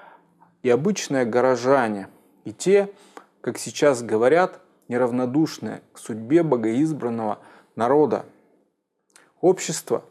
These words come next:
в котором они жили, было гораздо религиознее современного, менее терпимо к порокам и нравственно гораздо чище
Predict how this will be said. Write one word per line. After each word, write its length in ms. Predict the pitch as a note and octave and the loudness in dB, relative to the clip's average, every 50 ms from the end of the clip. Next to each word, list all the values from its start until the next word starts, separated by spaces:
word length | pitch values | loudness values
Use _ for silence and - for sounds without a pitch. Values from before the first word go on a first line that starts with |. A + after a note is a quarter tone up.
| _ | _
в 100 | _ - | _ -14
котором 500 | - B2+ A#2+ A#2 D#3+ D#3 C#3+ C#3+ C#3 C3+ | -8 -8 -4 2 4 4 4 4 2 2
они 180 | C3+ C#3 C#3 C3+ | 2 2 0 0
жили, 500 | C3 B2 C#3 D#3+ F#3 G3+ F3+ A#2+ - - - _ _ | 0 0 0 2 4 4 4 2 0 -2 -8 _ _
было 200 | - B2 A#2+ A#2 | -2 0 0 0
гораздо 640 | A2 G#2+ A#2+ B2+ C#3+ D#3+ E3+ E3 C#3+ A#2 G#2 - - - - - - _ _ - | 2 2 2 2 4 4 2 0 0 -2 -2 -2 -2 -14 -20 -20 -20 _ _ -8
религиознее 880 | - A#2 B2+ B2 C3 C3 C3+ D#3 E3 F3 F3 D#3+ D3+ C3 B2+ A#2 A2 | -6 -4 -4 -4 -4 2 6 6 8 8 8 6 4 2 -2 -6 -6
современного, 960 | G2+ - - - A2 A#2 C3 C#3 C#3+ C#3+ C#3+ C3 A2+ G#2 G#2 G2+ F2 - - - _ _ _ _ _ _ _ _ | -6 -8 -8 -8 -4 -2 0 0 2 2 0 0 0 -2 -4 -8 -10 -12 -14 -18 _ _ _ _ _ _ _ _
менее 400 | A#2 B2+ D3 D#3 D#3 D3+ C#3 B2+ | -4 -2 0 0 2 0 -2 -2
терпимо 680 | B2 - C#3 B2+ B2+ - _ - F3+ F#3+ F3 C#3+ - - - - - _ | -2 -4 -4 -4 -4 -6 _ -6 -4 -4 -4 -4 -8 -10 -20 -20 -20 _
к 80 | - - | -20 -6
порокам 580 | - A#2+ B2 C#3 E3 F3+ E3+ - B2+ - - - _ _ _ _ | -2 0 2 4 4 4 2 2 -2 -4 -4 -8 _ _ _ _
и 80 | - A#2 | -8 -6
нравственно 500 | A#2 B2+ D3 E3+ E3+ - - - B2 A2 | -2 2 2 2 2 0 -6 -10 -10 -6
гораздо 480 | G#2 A2 A2 C#3 D3 C#3 B2 A#2 A2+ | -4 0 2 2 2 0 -2 -6 -8
чище 540 | F#2+ - - E3 F3 D#3+ - - - G2+ - | -8 -8 -6 -4 -4 -4 -6 -6 -6 -8 -8